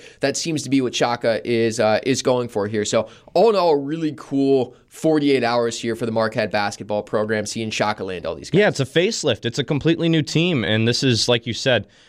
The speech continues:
Speaker 2: there's not gonna be a true big man on this team. Garcia's gonna be your tallest guy at six eleven. We'll see if he sticks around. I'm hoping he does. I'm gonna put my money on he will,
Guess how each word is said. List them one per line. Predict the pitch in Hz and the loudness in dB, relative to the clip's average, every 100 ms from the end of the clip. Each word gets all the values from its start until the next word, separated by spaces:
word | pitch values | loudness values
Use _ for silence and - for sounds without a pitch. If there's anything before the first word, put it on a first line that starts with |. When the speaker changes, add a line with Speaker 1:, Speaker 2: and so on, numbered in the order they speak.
| _ | _
Speaker 2:
there's | - 135 | -2 0
not | 190 226 | 2 0
gonna | 208 | 0
be | 190 | 0
a | 139 | 0
true | - - 127 135 147 165 | -2 -4 2 4 6 4
big | 151 175 165 | 4 0 2
man | 180 175 175 | 2 2 2
on | 170 | 0
this | 170 | 0
team. | - 175 170 | 0 0 2
Garcia's | 127 123 143 135 | 2 2 0 0
gonna | 139 | 0
be | 127 | 0
your | 120 | 0
tallest | - 117 113 - | 2 2 2 0
guy | 107 117 | 2 2
at | 120 | 0
six | - 113 - | -4 -8 -4
eleven. | 98 98 113 113 | 0 2 2 0
We'll | 101 | -2
see | - 107 | 0 -2
if | - | 0
he | 107 | -4
sticks | - 113 - | -2 -4 -4
around. | 101 104 104 - - _ _ | -2 0 -2 -8 -20 _ _
I'm | 90 82 | -10 -6
hoping | - 117 123 | -2 0 0
he | 113 113 | -4 -2
does. | 110 107 113 | 2 2 2
I'm | 98 | -4
gonna | 104 98 | -4 -4
put | - - | -4 -2
my | 95 | -2
money | 92 104 117 | 0 0 0
on | 113 | 0
he | 120 120 | -2 -2
will, | 123 127 139 | 0 0 -2